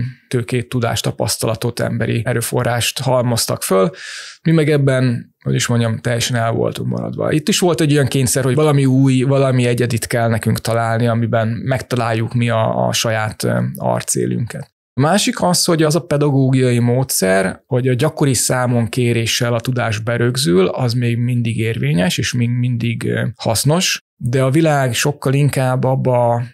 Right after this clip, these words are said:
az irányba kezdett el elmozdulni, hogy a készségfejlesztés az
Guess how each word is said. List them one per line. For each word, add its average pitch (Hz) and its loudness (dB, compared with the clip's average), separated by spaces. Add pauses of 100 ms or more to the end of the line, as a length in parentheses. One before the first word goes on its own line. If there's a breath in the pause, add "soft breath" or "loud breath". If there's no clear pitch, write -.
(140)
az 120 -4
irányba 120 0
kezdett 120 -2
el 117 2
elmozdulni, 139 0
hogy 143 2
a 117 -2
készségfejlesztés 123 -2
az 117 0